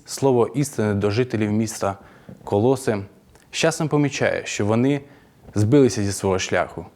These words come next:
і він звертається за допомогою до апостола Павла. Колосяни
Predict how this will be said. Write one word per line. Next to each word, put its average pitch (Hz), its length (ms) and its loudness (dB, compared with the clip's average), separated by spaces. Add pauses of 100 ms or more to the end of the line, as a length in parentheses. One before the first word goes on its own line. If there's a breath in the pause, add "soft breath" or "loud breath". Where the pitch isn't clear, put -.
(240)
і 107 100 2
він 135 140 2
звертається 110 520 0
за 98 100 -4
допомогою 107 600 0
до 98 140 0
апостола 98 520 -2
Павла. 104 380 0 (760 soft breath)
Колосяни 117 600 0